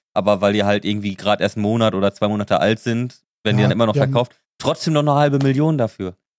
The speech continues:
Speaker 1: Obwohl du nichts mehr damit fahrmäßig anfangen kannst. Das
Speaker 2: Ja.
Speaker 1: ist schon geisteskrank.
Speaker 2: Aber die Leute kaufen's halt, ne? So,
Speaker 1: Ja.
Speaker 2: so läuft das Geschäft.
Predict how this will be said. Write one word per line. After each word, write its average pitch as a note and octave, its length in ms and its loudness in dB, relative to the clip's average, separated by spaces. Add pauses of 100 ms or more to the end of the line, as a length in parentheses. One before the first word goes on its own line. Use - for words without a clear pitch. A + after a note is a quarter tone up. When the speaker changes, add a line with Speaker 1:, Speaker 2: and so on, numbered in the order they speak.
(120)
Speaker 1:
Obwohl A#2+ 220 2
du C#3 60 6
nichts D3+ 220 0
mehr C#3+ 120 2
damit C3+ 360 -2 (340)
fahrmäßig C3 500 0
anfangen B2 380 -4
kannst. - 360 -14 (580)
Das E3 100 -4
Speaker 2:
Ja. F3 80 -2
Speaker 1:
ist C#3+ 40 -8
schon F2+ 200 -10 (380)
geisteskrank. - 760 -14 (120)
Speaker 2:
Aber D3+ 140 0
die D3+ 80 2
Leute D#3+ 260 2
kaufen's D3+ 380 0
halt, A#2+ 220 -6
ne? C#3+ 180 -4
So, - 240 -14
Speaker 1:
Ja. F#2+ 140 -6
Speaker 2:
so D3+ 80 2
läuft E3 200 2
das D3+ 120 -20
Geschäft. D#3 400 -4